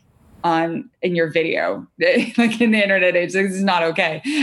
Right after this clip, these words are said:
And they yanked the video right away. So I think that was her first taste of, like, "Oh, I can't do anything that I want when it comes to other cultures."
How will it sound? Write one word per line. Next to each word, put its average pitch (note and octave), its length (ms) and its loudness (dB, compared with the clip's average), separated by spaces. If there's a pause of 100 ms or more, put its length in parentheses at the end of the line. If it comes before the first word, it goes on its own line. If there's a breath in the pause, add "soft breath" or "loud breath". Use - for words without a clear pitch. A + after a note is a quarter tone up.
And G#3+ 160 2
they G3 80 2
yanked G#3 360 0
the F#3 80 0
video F3+ 360 0
right D#3+ 200 0
away. F3+ 300 0
So E3 180 -4
I E3 80 0
think G#3+ 220 -2
that F3 120 0
was E3 160 -2
her D#3 220 -6
first D#3 240 -4
taste E3 260 -2
of, C3 80 -8
like, C#3+ 160 -2 (560 soft breath)
"Oh, D#4+ 160 2
I A#3 120 0
can't D4+ 340 -2
do F3 420 0 (160)
anything F#3 360 -2
that E3 120 2
I E3+ 120 0
want E3 380 -2
when E3+ 120 -2
it - 80 -4
comes D#3+ 300 -8
to C#3 140 -4
other D3+ 220 -2
cultures." D3+ 680 -8